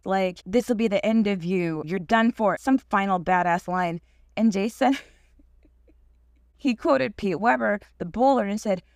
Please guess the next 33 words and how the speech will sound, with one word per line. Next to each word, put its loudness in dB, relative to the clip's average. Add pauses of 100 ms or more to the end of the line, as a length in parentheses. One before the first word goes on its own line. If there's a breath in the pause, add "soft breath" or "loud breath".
(160)
"Who 0
do -4
you -2
think -6
you 0
are? 2 (160)
I 2
am." 0 (680)
It -2 (140)
killed 2
me, 0
because 0
if -6
you -2
ever 0
get -2
a -4
chance -6
to -2
have 0
a 0
delightful -2 (120)
forty-five -2
seconds -2
of -8
your -4
day, -4 (100)
I 2
suggest -2
Googling 0 (100)
Pete -2
Weber, 0 (180)
bowler, 0